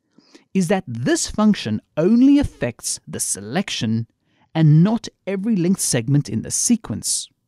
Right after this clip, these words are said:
So all the other linked segments in all the sequences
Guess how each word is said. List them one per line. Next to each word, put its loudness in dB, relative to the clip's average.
So -2
all 2
the 0
other 0
linked 0
segments -4
in 2
all 0
the 0
sequences -4